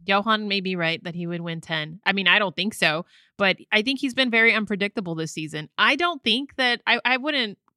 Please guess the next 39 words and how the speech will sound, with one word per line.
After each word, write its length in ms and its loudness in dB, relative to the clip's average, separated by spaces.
put 140 0
him 160 0
down 300 2
as 240 0
a 140 0
favorite 720 -4
to 140 -2
win 180 -2
it 120 0
all. 340 2
Um, 420 4
I 100 2
think 240 -4
last 320 2
year 220 -2
was 180 -4
his 200 -6
year 160 0
to 80 -4
win 160 -4
it 100 -2
all, 220 -2
uh, 260 4
'cause 160 -6
he, 260 -4
he 160 -10
was 140 -8
so 140 -2
dominant, 600 0
but 160 -6
he's 180 -8
just 260 -8
really, 640 -4
um, 360 -4
like 180 -6
I 80 -2
said, 240 -4
he's 220 -8
just 380 -10